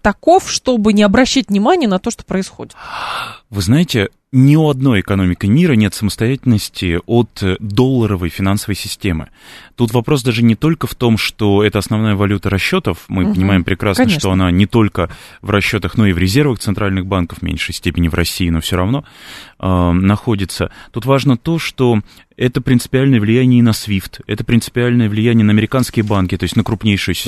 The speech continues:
Speaker 2: систему. Это очень сильное влияние на финансовые рынки,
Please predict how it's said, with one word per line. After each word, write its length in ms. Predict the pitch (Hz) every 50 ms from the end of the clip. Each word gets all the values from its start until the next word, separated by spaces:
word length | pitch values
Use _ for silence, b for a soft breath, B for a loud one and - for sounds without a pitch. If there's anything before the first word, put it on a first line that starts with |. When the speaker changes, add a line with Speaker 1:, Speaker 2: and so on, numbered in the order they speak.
| 240
Speaker 2:
систему. 260 | 220 185 92 92 90
Это 240 | - 104 107 - 120 - _
очень 260 | 143 143 131 - 123
сильное 320 | - - - 127 117 113
влияние 260 | 107 113 117 117 117 107
на 80 | 104
финансовые 460 | - - 120 117 113 - - 110 107
рынки, 320 | 110 135 151 139 - 101